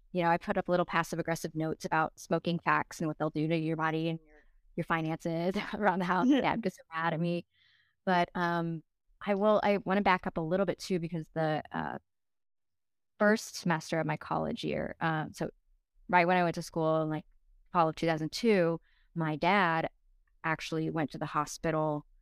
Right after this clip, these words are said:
Speaker 1: because he couldn't breathe. He was, like, having, I don't know, some-, something was going on, and he was in the hospital, and he got diagnosed with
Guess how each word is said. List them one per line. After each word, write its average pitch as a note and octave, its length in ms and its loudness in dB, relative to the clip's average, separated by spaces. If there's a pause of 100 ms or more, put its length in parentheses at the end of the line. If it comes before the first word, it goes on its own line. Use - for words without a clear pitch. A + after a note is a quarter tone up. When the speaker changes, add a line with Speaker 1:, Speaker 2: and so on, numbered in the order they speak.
(200)
Speaker 1:
because F3 260 -2
he F#3 120 2
couldn't D3+ 340 -2
breathe. C#3+ 360 0
He D#3+ 100 -2
was, D3+ 180 -4
like, D3 180 -2
having, C#3 540 -4 (1120)
I D3 120 -4
don't D3 120 -2
know, B2+ 60 -6 (120)
some-, G#3+ 240 4
something G#3+ 380 2
was E3 100 -4
going E3 240 -2
on, D#3+ 320 -2 (400)
and D3+ 460 0 (600)
he F#3 200 2
was F3 140 0
in E3+ 60 0
the D#3 80 2
hospital, D#3+ 500 0
and D#3 140 -2
he F3+ 100 2
got E3+ 160 4
diagnosed D#3 520 -4
with D3+ 120 -8